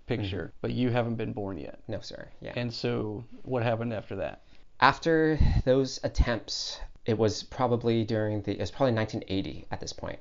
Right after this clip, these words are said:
Speaker 2: and things were, had gotten so bad in Sa-, in Vietnam that my mom made the decision. She told my dad, "Forget it, let's just all go,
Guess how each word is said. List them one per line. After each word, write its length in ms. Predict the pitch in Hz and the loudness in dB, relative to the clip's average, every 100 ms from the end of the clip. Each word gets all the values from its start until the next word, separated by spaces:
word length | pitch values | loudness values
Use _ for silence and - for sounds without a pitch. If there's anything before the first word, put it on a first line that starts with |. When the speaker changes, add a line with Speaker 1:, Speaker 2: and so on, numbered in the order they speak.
| - | -6
Speaker 2:
and 160 | 95 | -6
things 180 | 101 101 | -4 -4
were, 140 | 104 - | -6 -6
had 200 | 98 - | -8 -2
gotten 240 | 98 - 92 | -2 -2 -4
so 340 | - - 110 | -4 0 0
bad 380 | 95 82 82 113 - - - - | 0 -2 -4 -8 -14 -16 -16 -10
in 320 | 90 90 - | -6 -4 -6
Sa-, 260 | - - - | -6 -8 -8
in 160 | 101 95 | -6 -2
Vietnam 560 | 98 - 92 - - - - - - - | -2 -4 -4 -6 -8 -10 -16 -18 -16 -8
that 160 | 87 | -6
my 100 | 101 95 | -4 -4
mom 520 | 90 90 95 95 98 | -4 -2 -2 -4 -8
made 240 | 104 95 92 | -6 -8 -6
the 40 | |
decision. 540 | 90 - 95 92 85 - | -8 -6 -4 -4 -6 -8
She 180 | - | -10
told 200 | - 101 | -6 -4
my 100 | 95 | -4
dad, 360 | 90 90 90 92 - - - - | -2 -2 -2 -4 -10 -20 -20 -18
"Forget 280 | - 87 101 | -10 -4 -2
it, 160 | 113 - | -2 -4
let's 220 | 98 95 | -6 -6
just 220 | - 90 - | -6 -8 -4
all 220 | 92 87 | -2 0
go, 380 | 87 87 - - | 0 -2 -2 -6